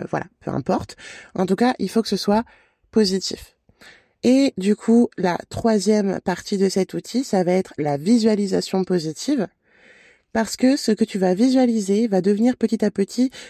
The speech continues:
ta réalité. Euh, enfin, ça va venir réalité, ça va devenir réalité, pardon, je vais y arriver. Et donc, ça va devenir ta réalité. Euh,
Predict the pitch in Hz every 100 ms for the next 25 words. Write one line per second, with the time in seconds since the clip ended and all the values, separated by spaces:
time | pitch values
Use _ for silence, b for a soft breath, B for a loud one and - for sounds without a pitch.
0 | B _ 277 269 247 220 208 - 220 302
1 | _ _ _ _ _ - 202 190 190 185
2 | 180 - - - - - - - _ -
3 | - - - - 196 202 254 262 190 240
4 | 233 208 - 320 370 _ _ _ - 214
5 | 202 233 247 262 208 196 185 294 - 185
6 | 233 247 175 165 180 339 B B B B
7 | B B - 220 208 294 - - _ -
8 | 202 202 208 247 302 - - 269 226 -
9 | 190 196 175 160 - - B B B B
10 | B B B - 180 175 175 165 165